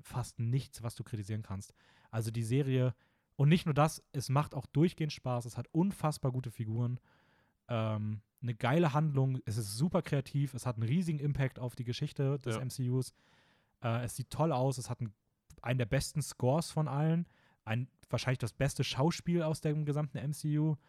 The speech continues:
Speaker 1: Also ich weiß nicht, wo man da irgendwo ansetzen soll, wo man sagt, da, da war das und das irgendwie besser. Äh, man kann halt nur sagen, Produkte, die halt ähnlich gut waren. Und für mich ist halt Winter Soldier der Maßstab im M C U.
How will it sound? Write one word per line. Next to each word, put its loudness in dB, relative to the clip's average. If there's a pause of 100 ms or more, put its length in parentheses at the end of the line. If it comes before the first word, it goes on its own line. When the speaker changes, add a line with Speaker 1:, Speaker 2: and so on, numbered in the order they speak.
(920)
Speaker 1:
Also -4
ich -2
weiß 4
nicht, 2
wo 2
man 4
da 0
irgendwo 2
ansetzen 0
soll, 2
wo 0
man -2
sagt, -2
da, -2
da -4
war -2
das -4
und -6
das -4
irgendwie -10
besser. -4 (540)
Äh, -4
man -2
kann -2
halt 0
nur 2
sagen, 0
Produkte, -4
die -4
halt -4
ähnlich -2
gut -6
waren. 0
Und -4
für -6
mich -4
ist -6
halt -2 (220)
Winter -2
Soldier -2 (120)
der -4
Maßstab -4 (520)
im -4
M -2
C -4
U. 0